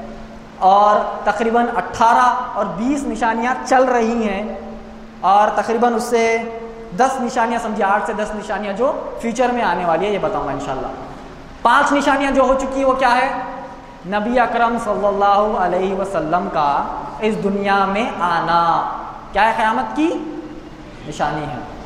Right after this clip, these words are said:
पहली हो गई जो हो गई। नबी अकरम सल्लल्लाहु अलैहि वसल्लम का इस दुनिया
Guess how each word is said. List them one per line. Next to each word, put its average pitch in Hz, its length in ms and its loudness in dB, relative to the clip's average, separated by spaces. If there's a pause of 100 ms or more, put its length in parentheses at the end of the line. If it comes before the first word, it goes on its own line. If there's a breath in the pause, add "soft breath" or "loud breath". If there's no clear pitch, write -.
(400)
पहली 190 280 4
हो 190 100 4
गई 185 140 2 (260)
जो 156 120 2
हो 151 140 0
गई। 135 140 -4 (1500)
नबी 196 260 6
अकरम 277 340 4
सल्लल्लाहु 247 680 4
अलैहि 226 280 4
वसल्लम 220 500 0
का 185 160 4 (120)
इस 220 160 2
दुनिया 208 480 2